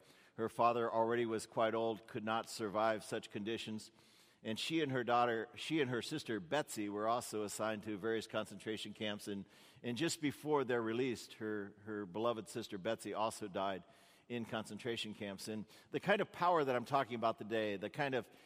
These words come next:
Christian power over your enemies, i-, is not power to dominate. It's power to not let others dominate you. And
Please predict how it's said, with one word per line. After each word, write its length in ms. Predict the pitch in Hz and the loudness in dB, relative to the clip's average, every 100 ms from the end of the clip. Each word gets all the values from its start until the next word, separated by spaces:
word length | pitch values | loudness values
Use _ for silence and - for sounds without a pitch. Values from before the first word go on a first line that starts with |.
| - - | -20 -10
Christian 460 | - 175 - 117 | 0 0 0 -4
power 480 | 110 127 123 110 104 - | 2 4 4 2 0 -2
over 220 | 120 117 | -2 -2
your 160 | 110 | 0
enemies, 560 | 117 117 104 98 92 - _ _ _ _ - 117 | 0 0 -2 -6 -8 -14 _ _ _ _ -12 -8
i-, 100 | - | -2
is 180 | 127 117 | -2 0
not 240 | 151 151 | 2 2
power 240 | - 147 139 | 4 4 4
to 120 | 127 | 0
dominate. 540 | 104 127 131 113 107 110 | 4 6 6 2 -2 -4
It's 120 | - | -6
power 360 | - 131 131 | 0 2 2
to 160 | 117 120 | 0 -2
not 280 | 120 120 113 | 0 0 2
let 180 | 117 - | 0 0
others 400 | 131 123 113 95 | -2 0 -2 -2
dominate 640 | 95 113 117 107 104 92 | 0 2 2 -2 -4 -4
you. 300 | 113 120 98 - - - - - | -2 -2 -2 -6 -20 -20 -20 -4
And 180 | 135 | -2